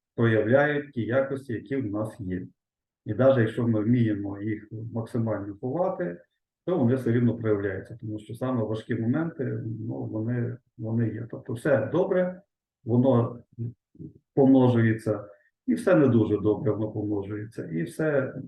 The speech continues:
не дуже, не дуже добре, да, воно, не хочу казати інше слово, воно, воно також помножується. А щ-, а що нам потрібно? Нам потрібно правильно реагувати, е,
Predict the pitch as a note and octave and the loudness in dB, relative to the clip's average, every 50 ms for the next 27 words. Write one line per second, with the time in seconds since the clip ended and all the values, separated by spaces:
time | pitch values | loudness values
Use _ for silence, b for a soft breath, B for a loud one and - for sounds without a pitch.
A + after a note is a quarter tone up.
0 | - - - D3 C#3+ C3 D#3+ D#3+ C#3 C3+ C#3 C3+ C3 A#2+ A2+ A#2 G#2+ F#2+ G#2 G#2 | -8 -4 -2 0 2 2 4 2 2 4 2 2 2 2 2 2 0 0 -2 -4
1 | - A#2 B2 B2 A#2 B2 B2 A#2 A#2+ B2 A#2+ A2+ A2+ A2+ A2+ A2+ A#2 - _ _ | -4 -4 -6 -6 -6 -6 -8 -8 -6 -6 -4 -4 -4 -4 -4 -6 -8 -12 _ _
2 | _ _ _ - B2+ A#2 A2+ A#2+ G#2+ - A#2 A#2 A2+ G#2 A2 G#2+ - - A2 G2+ | _ _ _ -8 -6 -4 -2 -2 -4 -4 -6 -8 -6 -4 -4 -4 -4 -4 -4 -6
3 | - - - - - D#3+ A2+ G#2+ A#2+ D#3+ F3 F#3 - C3+ C#3+ F3+ G3+ F3+ F3+ F3 | -6 -8 -6 -4 -2 0 0 2 0 0 -2 -4 -6 -6 -4 -4 -2 -2 -2 -2
4 | - E3+ D#3+ - - D3+ C#3 C3 A#2+ A2 G2+ G2+ G#2 A2+ A#2 - - - - _ | -2 -4 -6 -4 -4 -4 -2 -2 -2 -2 -4 -4 -6 -8 -8 -8 -10 -16 -20 _
5 | _ _ _ _ _ _ _ _ _ - B2 A#2+ A#2+ - - - A#2+ A#2 A#2 - | _ _ _ _ _ _ _ _ _ 0 0 0 0 -2 -2 -2 0 0 0 0
6 | D#3+ D#3+ D#3 C#3+ C3 C3 C3 C3+ C#3+ D3+ E3+ F3 F3 F#3 F#3 F3+ - - _ _ | 0 0 2 2 2 0 0 -2 -4 -4 -6 -6 -4 -6 -6 -8 -10 -12 _ _
7 | _ _ _ - A#2 B2 B2 A#2 A#2 B2 A#2 A#2+ - C3 A#2+ A2+ A2 G#2 - A#2 | _ _ _ 0 2 2 4 2 2 0 -2 -2 -2 -2 -2 -2 -4 -6 -2 0
8 | A2+ A#2+ G#2+ G#2 G#2+ G#2+ G#2+ G#2+ G#2+ A2 A#2+ B2+ D3+ F3+ F#3+ F3+ F3 E3+ D#3+ D#3+ | 2 2 2 2 2 0 0 0 0 0 0 -2 -2 -2 -4 -6 -6 -8 -8 -10
9 | - | -12